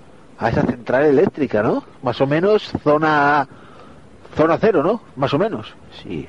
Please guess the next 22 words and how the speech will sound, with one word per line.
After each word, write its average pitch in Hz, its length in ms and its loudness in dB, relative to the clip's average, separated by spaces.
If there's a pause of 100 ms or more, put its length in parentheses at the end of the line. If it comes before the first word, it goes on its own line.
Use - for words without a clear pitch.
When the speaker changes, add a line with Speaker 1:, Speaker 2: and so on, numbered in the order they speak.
Speaker 2:
zona 104 280 0 (200)
energética 95 760 -4
de, 82 240 -6
de 78 160 -8
los - 160 -10
ovnis. 80 380 -6
Aquí 104 320 -4
hay 123 360 -2 (140)
un 120 100 -6
campo 113 360 -4
magnético 107 800 0 (1120)
que 92 140 -4
los 87 240 -4
ovnis 101 500 -2 (720)
aparecen 117 720 0 (480)
y 98 80 -6
desaparecen, 104 840 -2 (960)
dan 101 180 0
la 98 80 2
luz, 120 200 0
la 98 120 0
quitan, 135 480 -4